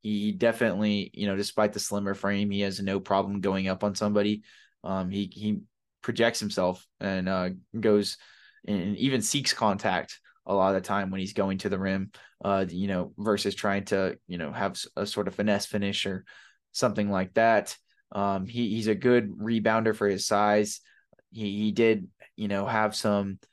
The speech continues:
trouble with boxing out a little bit, uh, especially with his frame. So that's something that could get worked on. But offensively, um, he's, he's a good rebounder, um,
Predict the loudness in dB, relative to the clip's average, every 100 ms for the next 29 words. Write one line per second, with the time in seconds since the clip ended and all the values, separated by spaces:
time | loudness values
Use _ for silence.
0 | _ _ 0 2 4 4 4 4 4 2
1 | -4 0 2 2 2 0 0 0 -4 -20
2 | _ _ -6 -2 -2 -2 -2 0 0 0
3 | -4 -2 0 0 0 -2 0 2 0 -2
4 | -2 -4 -2 0 2 2 2 2 2 0
5 | 0 0 -2 -4 0 2 0 -2 _ _
6 | _ -8 -4 -4 -6 -8 -2 0 2 0
7 | -4 -12 _ _ _ _ _ _ _ -12
8 | -4 0 2 4 4 4 4 4 0 -2
9 | -8 _ _ _ 0 0 0 -2